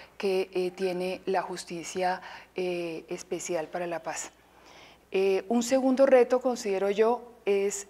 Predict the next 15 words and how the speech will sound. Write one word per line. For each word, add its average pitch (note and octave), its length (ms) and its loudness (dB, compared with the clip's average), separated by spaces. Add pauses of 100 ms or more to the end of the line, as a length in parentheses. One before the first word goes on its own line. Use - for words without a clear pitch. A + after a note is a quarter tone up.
(100)
la, G3+ 600 -2
eh, F#3 340 0 (380)
retomar G#3+ 800 2 (380)
los A#3 240 4
aprendizajes G3+ 1120 0
de G3 160 2
justicia F#3 500 -2
y G3+ 60 0
paz. - 400 -2 (800)
Eh, G3+ 240 6
tenemos G#3 440 2
que B3 100 4
darnos G3+ 340 2
cuenta B3 520 4 (400)
que A3+ 380 4